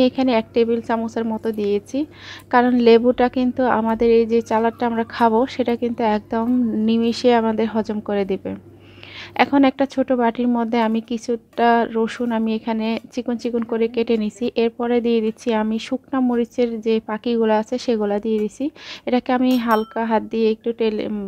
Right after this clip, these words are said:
ভেঙে নিছিলাম আর কি, তবে একদম এটা টালি নাই, টালা ছাড়াই এটা নিয়ে নিছি। এরপরে আমি এক টেবিল চামচ এখানে সরিষার তেল দিয়ে দিছি। চাইলে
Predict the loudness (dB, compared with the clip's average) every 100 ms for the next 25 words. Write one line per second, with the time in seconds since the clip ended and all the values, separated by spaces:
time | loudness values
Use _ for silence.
0 | -2 2 2 2 -2 -6 -4 -4 -4 -4
1 | -4 -2 0 0 -2 -6 -4 -2 -2 -4
2 | 0 0 2 0 0 -2 -4 -20 -20 -18
3 | -4 0 0 -2 -2 2 2 2 0 -4
4 | -4 -4 -4 -6 -6 -4 -4 -2 2 2
5 | 2 0 -2 -2 -2 -2 -2 -4 -4 -4
6 | -6 -4 -4 -4 -2 -4 -4 -8 -4 0
7 | 2 0 -2 -2 -4 -4 -16 -18 -4 4
8 | 6